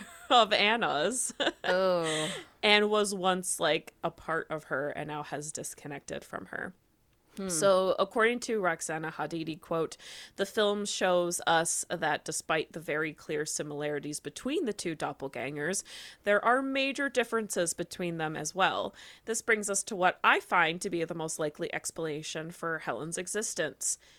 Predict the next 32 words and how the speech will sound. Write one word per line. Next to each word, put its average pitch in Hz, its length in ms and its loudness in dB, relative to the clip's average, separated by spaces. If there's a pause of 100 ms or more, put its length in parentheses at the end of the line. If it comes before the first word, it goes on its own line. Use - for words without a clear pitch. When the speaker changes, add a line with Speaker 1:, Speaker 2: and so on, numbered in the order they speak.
Speaker 1:
She 262 380 -2
is 277 220 0
a 277 60 0
manifestation 247 920 0
of 180 220 0
what 185 260 2
Anna 202 320 0
calls 170 500 -2
Sister - 520 -2
Faith, - 540 -6 (280)
whom 220 260 -2
Anna 185 280 4
miscarried 254 760 -2
in 247 160 -4
the 247 80 -2
subway 165 540 0
prior 175 460 0
to 190 160 -8
the 190 120 -2
events 151 360 -4
of 151 80 -6
the 156 100 -6
film." 127 480 -4 (480)
Helen 202 420 0
is 185 400 0
the 190 260 -4
humanity 185 800 -4
and 185 220 -6
compassion 170 680 -4
that - 140 -8
has 160 200 -8
left 147 280 -6